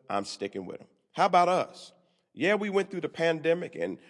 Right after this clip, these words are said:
it's been hell to pay and all kinds of stuff has been going on. But shoot, as far as I know, God has still been good. That's why we keep playing that song, "The Goodness of God."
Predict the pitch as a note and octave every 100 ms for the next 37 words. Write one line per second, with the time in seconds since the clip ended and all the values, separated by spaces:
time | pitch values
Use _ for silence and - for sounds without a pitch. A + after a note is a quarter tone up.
0 | _ _ _ - - A2+ G#2+ D3 C3 C3+
1 | E3+ C#3 G#2+ - E2+ D#2 B2+ E3 D3+ C#3
2 | A#2 C#3+ C#3 G#2+ G#2 A2 A#2+ B2+ B2 B2+
3 | F2 - - - - F2+ - D#3 F3+ F3
4 | E3+ E3+ E3 D3+ - _ F#2 A#2 - -
5 | - B2 A#2+ B2+ A#2 F#2 C#2+ C#2+ - _
6 | - C#3+ C3 A2 B2+ - C3+ - C#3 A#2+
7 | A#2+ - B2 F#2+ G1+ E2 E2 E2+ A#2+ C3+
8 | B2+ - G#2 G2 G2